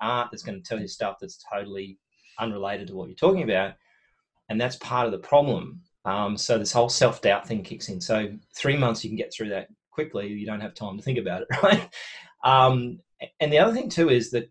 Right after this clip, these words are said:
the way that you create content, people think they've got to sit in front of a typewriter or a computer and write this thing from end to end. And what it, you want to try is do rapid content. So recording your content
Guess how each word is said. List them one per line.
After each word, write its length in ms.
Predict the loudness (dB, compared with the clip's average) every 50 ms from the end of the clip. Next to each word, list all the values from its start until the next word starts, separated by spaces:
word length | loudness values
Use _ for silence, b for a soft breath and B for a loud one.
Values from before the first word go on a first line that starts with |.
| _ _ -2
the 80 | 0 4
way 220 | 6 8 8 6
that 120 | 6 2 -4 -8 -14 _
you 120 | -14 -14 -8
create 300 | -4 -2 -2 -2 -2 -4
content, 540 | -4 -4 -4 -4 -4 -6 -8 -8 -8 -12 -16 _ _ -10
people 240 | -8 -8 -8 -8 -6
think 180 | -6 -6 -6
they've 80 | -6 -8
got 60 | -8
to 60 | -8
sit 140 | -8 -10 -10
in 60 | -10 -8
front 220 | -6 -4 -4 -4
of 80 | -4 -6
a 40 |
typewriter 680 | -4 -2 0 0 0 0 -4 -6 -4 -4 -2 -2 -2 -2
or 120 | -4 -4 -6
a 40 | -10 -14 _
computer 460 | _ -20 -16 -10 -6 -4 -2 -2 -2 -4
and 140 | -6 -2
write 220 | 2 2 2 2 2 -2
this 160 | -8 -16 -16
thing 180 | -16 -16 -18 -20 _ _ _ _ _ _ _
from 180 | _ -12 -10 -10
end 160 | -10 -10 -10
to 60 | -8 -4
end. 340 | -4 -4 -4 -4 -8 -12 -20 _ _ _ _ _ _ _ _ _ _ _ _ -6
And 400 | -4 -4 -2 -2 -2 -4 -4 -6 -8 _ _ _
what 220 | -2 2 2 2
it, 180 | 2 0 -4 _ _ _ _ _ _
you 80 | -6 -2
want 180 | 0 0 0 0
to 40 | -2
try 100 | -2 -4 -4
is 60 | -4
do 180 | -6 -8 -6
rapid 360 | -2 -2 -2 -2 -2 -6 -10 -8
content. 480 | -6 -4 -4 -4 -6 -10 -10 -10 -10
So 200 | -6 -4 -4 -4
recording 840 | -4 -6 -12 -14 -8 -4 -2 -2 -2 -2 -2 -2 -4 -4 -6 -8 -14 _ _
your 140 | -12 -12 -12
content 500 | -8 -8 -8 -8 -6 -6 -6 -6 -8 -8